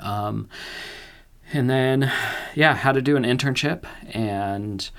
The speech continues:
um, wanted to go to U C Davis 'cause that's where I felt, like, the confirmation of the call.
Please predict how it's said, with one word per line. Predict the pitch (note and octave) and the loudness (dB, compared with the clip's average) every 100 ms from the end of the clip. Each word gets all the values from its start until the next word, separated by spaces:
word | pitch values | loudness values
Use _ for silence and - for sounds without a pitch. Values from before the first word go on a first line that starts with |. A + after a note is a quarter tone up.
| - - - - - - | -18 -18 -20 -20 -20 -12
um, | F#2+ F#2 G2+ G#2 G#2 - | -8 -8 -6 -8 -6 0
wanted | B2 B2+ | 2 4
to | B2 | 2
go | A#2 | 2
to | A#2 | 2
U | A2+ | 0
C | A2 A2 | 0 0
Davis | G#2 G#2+ A2+ | 0 0 -2
'cause | - G#2 | -4 -4
that's | G2+ - | -4 -2
where | G#2 | -2
I | |
felt, | G2+ G#2+ - | -2 -2 -2
like, | F#2+ | -4
the | - | -4
confirmation | - G#2+ G#2 G2 G2 - | -2 -2 -2 -2 0 -2
of | F#2+ | -2
the | G2+ | -4
call. | - F#2+ F#2 F#2+ | 0 0 0 -4